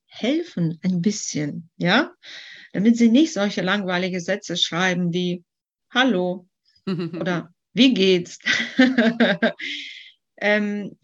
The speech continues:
Speaker 1: genau, also etwas Witziges, weil da bist du gleich quasi in einer guten Schublade,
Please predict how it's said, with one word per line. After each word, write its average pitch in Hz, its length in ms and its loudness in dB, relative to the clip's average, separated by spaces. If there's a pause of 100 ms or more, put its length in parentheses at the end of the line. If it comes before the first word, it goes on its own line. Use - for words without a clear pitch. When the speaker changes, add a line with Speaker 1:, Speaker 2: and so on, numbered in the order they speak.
(140)
Speaker 1:
genau, 196 480 0
also 190 180 -2
etwas - 400 0
Witziges, 233 520 -4
weil 190 120 -2
da 214 80 2
bist 262 240 0
du 254 40 -2
gleich 294 640 0 (1160)
quasi 240 480 2
in 233 100 6
einer 226 480 2 (580)
guten 294 300 4
Schublade, 247 720 -4